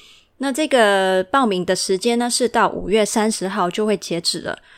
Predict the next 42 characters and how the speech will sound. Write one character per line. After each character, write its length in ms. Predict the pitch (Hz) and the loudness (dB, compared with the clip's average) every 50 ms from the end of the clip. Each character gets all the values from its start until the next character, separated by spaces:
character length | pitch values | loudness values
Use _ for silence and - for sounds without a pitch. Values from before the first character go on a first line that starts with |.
| - - _ | -20 -12 _
如 140 | - 294 302 | -2 0 2
果 100 | 285 247 | 4 4
你 100 | 220 247 | 4 2
想 160 | 233 247 175 | 2 0 -2
参 220 | - - 226 226 | -2 -2 -2 -2
加 140 | 220 240 208 | 0 0 0
的 100 | 202 180 | -2 -2
话， 240 | 170 - 226 190 160 | 0 0 2 0 0
可 160 | - - 220 | 0 -2 -2
以 140 | 202 190 175 | -2 -2 -2
做 180 | - 226 202 175 | -2 -2 -2 -2
以 80 | - | -4
下 220 | - - 233 196 165 | -4 -4 -4 -4 -4
的 100 | 165 165 | -4 -4
步 220 | - 196 185 165 | -2 -2 -2 -2
骤。 300 | - - 190 - - - - - _ _ _ _ _ _ | 0 0 0 -2 -2 -8 -14 -20 _ _ _ _ _ _
第 100 | - 277 | -2 -2
一， 380 | 247 - - 240 240 240 240 - _ _ _ _ - | -2 0 0 0 0 0 -2 -6 _ _ _ _ -10
你 120 | - 196 | -8 -6
可 140 | 185 240 254 | -2 0 2
以 140 | 247 226 208 | 4 2 2
电 320 | - - 285 285 233 202 | 2 0 0 2 2 2
邮 200 | 185 165 160 170 | 0 0 -2 -2
到 380 | 180 - 220 - 92 - - _ _ _ _ _ _ _ _ _ _ _ _ _ _ _ _ | -2 0 0 0 0 -2 -8 _ _ _ _ _ _ _ _ _ _ _ _ _ _ _ _
connect 460 | - - 240 196 202 226 226 208 - - _ _ | -6 -2 -2 0 2 2 2 2 0 -2 _ _
at 220 | - 180 175 - - - _ - | -6 -6 -6 -6 -8 -12 _ -2
lifestorying 960 | 214 233 220 226 240 - - - - 226 220 220 208 202 180 - - - 196 - | 2 2 4 4 2 0 -4 -2 0 2 2 2 0 0 -2 -2 -6 -10 -12 -10
点 240 | - - - - - | -6 -6 -6 -6 -6
C 260 | - - - 233 220 - | -8 -8 -6 -4 -4 -2
O， 360 | - 208 208 208 214 220 233 _ _ _ _ _ _ _ _ _ _ _ _ _ _ | 0 0 2 2 0 -2 -6 _ _ _ _ _ _ _ _ _ _ _ _ _ _
标 200 | - 285 294 302 | -2 0 0 0
题 160 | 294 - 226 202 | 0 0 0 0
上 200 | - - 240 233 | 0 0 0 0
面 160 | 247 233 214 | 0 0 -2
写 400 | - - - 165 110 - - - _ _ _ _ _ _ - | -2 -4 -6 -6 -8 -10 -12 -18 _ _ _ _ _ _ -8
“疫 240 | - 285 277 226 | -4 -2 0 0
情 340 | 190 - - - 170 170 190 | 0 -2 -4 -4 -4 -6 -6
中 300 | 196 - 233 220 220 226 | -4 -2 -2 0 0 -2
仍 160 | 208 185 175 | -2 -4 -4
然 220 | 175 175 160 165 170 | -4 -6 -6 -8 -6
快 260 | - - 214 180 175 | -4 -2 -2 0 0
乐”。 280 | 175 185 190 - - | 0 -2 -2 -2 -4